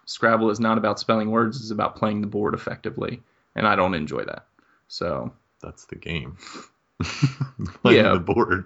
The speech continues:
Speaker 1: Yeah, but I just wanna do, I just wanna spell words when I play Scrabble.
Speaker 2: Oh. Yeah.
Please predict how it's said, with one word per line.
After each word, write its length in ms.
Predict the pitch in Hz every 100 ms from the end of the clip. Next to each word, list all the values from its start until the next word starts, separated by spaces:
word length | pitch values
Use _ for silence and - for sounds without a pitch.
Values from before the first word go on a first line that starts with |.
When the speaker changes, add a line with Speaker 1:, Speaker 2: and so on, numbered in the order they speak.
| -
Speaker 1:
Yeah, 220 | 180 127
but 140 | 120
I 100 | 135
just 200 | 131 123
wanna 200 | 127 110
do, 280 | 104 107 107
I 100 | 101 117
just 200 | 110 113
wanna 140 | 104
spell 220 | - -
words 280 | - 65 -
when 100 | -
I 40 | -
play 160 | -
Scrabble. 400 | - - - - -
Speaker 2:
Oh. 240 | 120 135 _ _ _ - - -
Yeah. 120 | 80